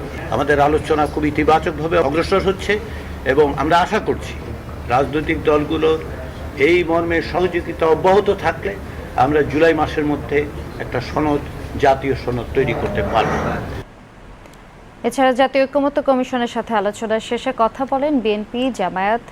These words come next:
Speaker 2: এনসিপি, গণ অধিকার পরিষদ, গণসংহতি, সিপিবি, বিপ্লবী ওয়ার্কার্স পার্টি,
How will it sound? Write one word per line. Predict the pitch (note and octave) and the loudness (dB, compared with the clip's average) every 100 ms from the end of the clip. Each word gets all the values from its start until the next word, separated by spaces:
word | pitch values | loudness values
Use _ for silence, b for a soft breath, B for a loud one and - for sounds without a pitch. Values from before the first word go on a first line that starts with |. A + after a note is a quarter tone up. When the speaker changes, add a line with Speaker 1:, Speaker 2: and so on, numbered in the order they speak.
| - - | -16 -8
Speaker 2:
এনসিপি, | G3+ G3 - - D3+ | -6 -4 -6 0 0
গণ | A3 G3 | 2 0
অধিকার | G#3 G#3 A#3+ C4 | -2 -6 -2 -2
পরিষদ, | C4 C4 - D4 A#3 | 0 -4 -2 -2 0
গণসংহতি, | G#3+ G3+ G#3+ C4+ B3+ B3+ C4 - - - - | 0 0 -2 0 0 0 -4 -4 -8 -12 -4
সিপিবি, | C#4+ C#4 C#4 D4 F#4 - - - F#3+ | -2 -2 -4 -4 -4 -8 -18 -16 -4
বিপ্লবী | G#3+ - B3+ C4+ | -2 2 4 4
ওয়ার্কার্স | A#3 G#3+ G#3+ C4+ C#4+ - | 2 2 2 0 0 0
পার্টি, | C4 C4+ D#4 | 0 2 0